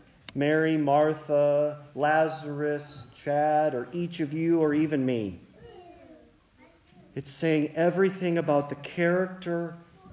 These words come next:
and quality of Jesus' eternal love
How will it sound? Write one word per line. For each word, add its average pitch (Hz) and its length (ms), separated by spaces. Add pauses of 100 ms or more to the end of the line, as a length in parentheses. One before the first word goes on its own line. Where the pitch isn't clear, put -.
(120)
and 120 120
quality 165 720
of 123 180
Jesus' 170 840
eternal 175 560
love 127 520